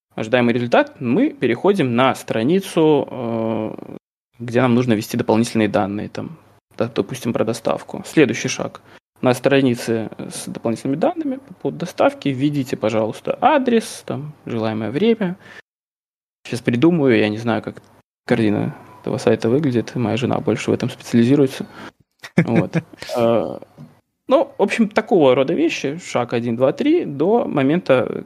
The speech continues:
Speaker 1: так скажем, ф-, э, когда мы, э, м, эту фичу, этот функционал закрыли, то, что он должен сделать.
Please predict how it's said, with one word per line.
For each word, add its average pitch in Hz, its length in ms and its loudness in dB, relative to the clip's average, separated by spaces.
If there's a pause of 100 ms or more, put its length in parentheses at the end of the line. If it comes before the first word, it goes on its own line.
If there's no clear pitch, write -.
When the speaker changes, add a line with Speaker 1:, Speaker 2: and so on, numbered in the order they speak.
Speaker 1:
так - 120 -14
скажем, 120 280 -4
ф-, - 320 -14
э, 117 340 2
когда 120 460 2
мы, 117 340 2 (220)
э, - 240 -6 (120)
м, - 360 -8 (400)
эту 123 220 0
фичу, 196 480 0 (840)
этот - 280 -6
функционал 123 720 0
закрыли, 117 520 -2
то, - 140 -8
что - 200 -4
он 101 60 -2
должен 113 300 -6
сделать. - 500 -8